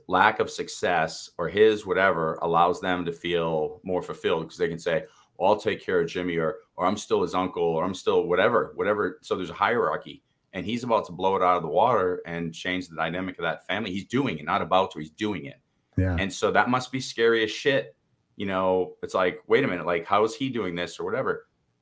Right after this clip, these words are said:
Speaker 1: Those people are, are there for those moments, and,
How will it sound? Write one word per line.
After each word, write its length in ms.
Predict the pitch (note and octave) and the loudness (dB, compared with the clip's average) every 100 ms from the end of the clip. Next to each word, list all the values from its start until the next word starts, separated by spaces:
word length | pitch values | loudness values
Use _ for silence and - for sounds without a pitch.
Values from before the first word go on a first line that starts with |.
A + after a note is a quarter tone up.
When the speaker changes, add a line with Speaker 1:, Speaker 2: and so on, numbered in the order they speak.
| - - | -20 -20
Speaker 1:
Those 320 | F#2+ G#2 A#2 - | 0 4 4 0
people 720 | - B2+ A#2+ A2+ A2 G#2 - _ _ | -6 -6 4 6 6 4 -2 _ _
are, 340 | F#2 F2+ E2 | -4 -2 -2
are 60 | E2+ | -2
there 220 | F#2+ G2 | -2 -2
for 140 | F#2 | -2
those 220 | F2+ F2+ F2 | 0 0 0
moments, 500 | F2+ F2+ F2+ E2 - | -2 -2 -4 -6 -6
and, 340 | D#2+ D#2+ D#2 | -4 -4 -6